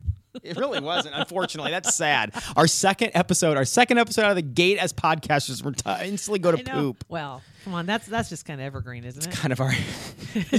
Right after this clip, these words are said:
Speaker 1: it
Speaker 2: just
Speaker 1: really is.
Speaker 2: funny.
Speaker 1: If it is, you need to eat more fruits and vegetables. Just saying.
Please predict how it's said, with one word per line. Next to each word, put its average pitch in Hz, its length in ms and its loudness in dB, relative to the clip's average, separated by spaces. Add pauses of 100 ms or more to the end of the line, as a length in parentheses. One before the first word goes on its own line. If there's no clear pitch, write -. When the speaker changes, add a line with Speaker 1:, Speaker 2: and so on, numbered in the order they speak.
(160)
Speaker 1:
it - 40 0
Speaker 2:
just - 140 2
Speaker 1:
really 180 160 4
is. 143 60 6
Speaker 2:
funny. 170 320 0
Speaker 1:
If 262 140 -2
it 156 80 2
is, 226 220 6
you 151 140 6
need 143 240 6
to 143 80 6
eat 120 140 4
more 120 180 2
fruits 113 240 -2
and 107 100 2
vegetables. 95 560 -8 (1600)
Just - 200 2
saying. 92 320 0